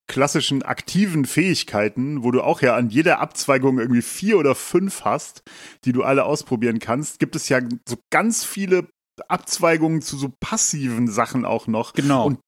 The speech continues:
Speaker 1: da wirklich durchzusteigen, wo da die Synergien mit den aktiven Sachen sind und was sich da mit was wirklich bedingt, das, wie gesagt, das ist super cool, sich da irgendwie, sich da so reinzufuchsen. Ich find's, es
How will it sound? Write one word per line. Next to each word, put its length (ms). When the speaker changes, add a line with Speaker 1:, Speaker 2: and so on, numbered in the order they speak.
Speaker 1:
da 360
wirklich 400
durchzusteigen, 880
wo 80
da 300
die 180
Synergien 760
mit 180
den 100
aktiven 720
Sachen 340
sind 380
und 220
was 160
sich 180
da 360
mit 240
was 280
wirklich 360
bedingt, 540
das, 260
wie 140
gesagt, 440
das 160
ist 200
super 280
cool, 340
sich 160
da 160
irgendwie, 580
sich 200
da 120
so 120
reinzufuchsen. 880
Ich 140
find's, 180
es 180